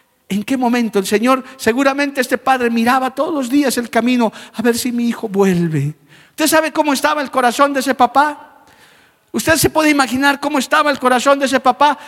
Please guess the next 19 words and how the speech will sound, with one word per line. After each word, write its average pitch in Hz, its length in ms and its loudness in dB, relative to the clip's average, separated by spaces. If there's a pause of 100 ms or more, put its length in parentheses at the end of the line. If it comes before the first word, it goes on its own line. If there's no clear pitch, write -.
sabiendo 285 680 2
que 285 100 -2
ese 269 180 0
hijo 277 240 0
estaba 269 320 2
ahí 269 200 -2
a 240 80 -2
punto 285 400 -2
de 240 120 -2
comer 240 400 0 (200)
algarrobas 220 680 0
de 202 80 -6
cerdos, 190 800 -6 (380)
en 214 180 0
el 220 120 0
mundo 254 360 2
revolcándose, 226 840 0
amado 247 300 0
hermano, 226 420 -6